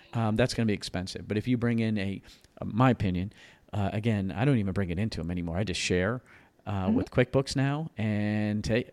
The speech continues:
Speaker 1: ready to go. And then they just take care of it. It's, it's
Speaker 2: Done and done. I
Speaker 1: Yeah.
Speaker 2: love it.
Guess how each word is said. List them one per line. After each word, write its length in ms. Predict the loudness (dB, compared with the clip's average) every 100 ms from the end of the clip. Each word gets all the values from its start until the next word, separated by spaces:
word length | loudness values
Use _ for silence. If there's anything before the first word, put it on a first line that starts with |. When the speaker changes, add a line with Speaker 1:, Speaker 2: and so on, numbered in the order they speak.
| -4
Speaker 1:
ready 220 | 0 2
to 60 | 4
go. 340 | 4 2 0 -4
And 140 | -2 0
then 140 | 2
they 140 | 0
just 200 | 0 -2
take 180 | -4 -4
care 320 | -4 -6 -6 -8
of 120 | -10
it. 80 | -8
It's, 260 | -8 -8 -8 _ _
it's 180 | -12 -10
Speaker 2:
Done 280 | 4 6 8
and 140 | 6
done. 280 | 8 8 8
I 100 | 6
Speaker 1:
Yeah. 120 | 6 8
Speaker 2:
love 180 | 8
it. 80 | 8